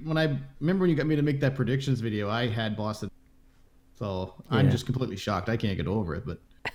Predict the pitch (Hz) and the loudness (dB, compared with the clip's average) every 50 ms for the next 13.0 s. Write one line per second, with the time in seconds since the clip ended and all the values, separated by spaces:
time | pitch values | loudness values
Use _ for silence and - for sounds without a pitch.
0 | - - 135 - - - - - - - - - - - - - 139 131 123 120 | -10 -12 -12 -12 -12 -16 -16 -16 -16 -20 -18 -18 -18 -14 -4 0 2 4 4 4
1 | 123 127 - 139 135 151 143 139 165 180 202 214 240 233 202 175 156 160 151 139 | 2 2 2 4 4 6 6 6 8 8 8 8 8 8 6 6 6 4 4 4
2 | 156 143 139 123 139 139 143 131 - 123 110 120 120 123 127 123 - 123 - - | 4 4 6 4 4 4 4 4 2 4 4 4 4 4 2 2 2 0 0 0
3 | 110 110 107 104 - - 101 101 98 95 95 98 - - - - - - - - | -2 -2 -2 -2 -2 -4 -4 -2 -2 -4 -4 -6 -8 -10 -14 -16 -18 -18 -18 -16
4 | - - - - - - - - - - - - - - - - 175 202 196 196 | -16 -16 -18 -18 -18 -18 -20 -20 -20 -20 -20 -20 -14 -8 -4 0 2 2 2 0
5 | - - 180 165 160 - - 139 123 135 127 85 - - - 110 113 117 110 98 | 0 0 0 0 0 0 0 0 2 2 0 0 -2 -4 -2 -2 0 0 0 0
6 | 104 98 101 113 110 - 104 101 98 98 - - 123 120 104 92 98 104 104 104 | -2 -2 -4 -6 -6 -4 -4 -2 -2 -4 -2 0 0 0 0 0 -2 -2 -2 -2
7 | 101 - - - 101 95 92 101 101 92 92 78 69 87 92 92 - - 76 71 | -4 -4 -8 -8 -6 -4 -4 -4 -4 -4 -4 -6 -6 -6 -8 -6 -6 -6 -8 -8
8 | - - 82 80 67 62 69 - - - - - - - _ _ _ - - 98 | -8 -8 -8 -8 -8 -8 -10 -10 -12 -14 -20 -20 -20 -20 _ _ _ -8 -4 -2
9 | 104 123 135 - - - - 120 113 113 143 135 139 156 175 220 226 214 165 180 | -2 -2 -2 -4 -8 -2 4 6 8 8 8 8 8 8 8 6 6 4 4 4
10 | 175 180 175 175 - - 156 147 147 135 123 123 - - 131 123 110 113 98 110 | 6 6 6 4 4 4 4 4 4 4 2 2 2 2 2 2 2 2 0 2
11 | 107 110 110 117 123 123 - - 120 123 117 113 104 104 104 - - 104 101 95 | 2 4 4 4 2 2 0 0 -2 0 0 0 0 -2 -4 -4 -4 -4 -2 -2
12 | 90 85 85 87 - 107 - - 180 196 180 160 147 147 139 139 - - - | -2 -2 -4 -4 -4 -6 -4 -2 0 0 2 2 2 2 0 -2 -4 -12 -16